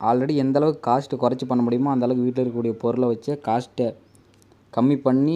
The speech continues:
எந்த அளவுக்கு பண்ண முடியுமோ, அந்த அளவுக்கு பெஸ்ட்டாக பண்ணி வச்சிருக்கேன். சரி, வாங்க அதை பத்தி கொஞ்சம் அப்படியே பார்க்கலாம். என்னடா சும்மா இதை பண்ணி வச்சுட்டு காஸ்ட்டை குறைக்கிறேன், காஸ்ட்டை குறைக்கிறேன்னு பார்க்காதீங்க. But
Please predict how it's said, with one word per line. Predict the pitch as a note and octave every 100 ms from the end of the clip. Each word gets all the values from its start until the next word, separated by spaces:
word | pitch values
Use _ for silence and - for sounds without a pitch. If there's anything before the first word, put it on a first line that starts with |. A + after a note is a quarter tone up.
| D#3
எந்த | C3
அளவுக்கு | C#3 C3
பண்ண | B2
முடியுமோ, | C3 C#3
அந்த | B2
அளவுக்கு | B2+ A#2
பெஸ்ட்டாக | A#2 C3+ B2+
பண்ணி | A#2+
வச்சிருக்கேன். | A#2+ A2+ A#2+ B2+
சரி, | A#2+ A2+
வாங்க | A#2 A2+
அதை | A2 A2
பத்தி | A2 A2+
கொஞ்சம் | A2 G#2
அப்படியே | A2 A2
பார்க்கலாம். | G#2+ A2 B2+ - - - _ _
என்னடா | A#2 C3+ C3+
சும்மா | B2+ C3+
இதை | B2+
பண்ணி | B2 B2+
வச்சுட்டு | B2 B2+ B2 A#2+
காஸ்ட்டை | A2+ A2+ A#2
குறைக்கிறேன், | A#2 A2+ A2+
காஸ்ட்டை | A2 A2 A#2+
குறைக்கிறேன்னு | A2 A2+ A#2 A2+
பார்க்காதீங்க. | A2 A2 G#2+ B2+ C3+
But | A#2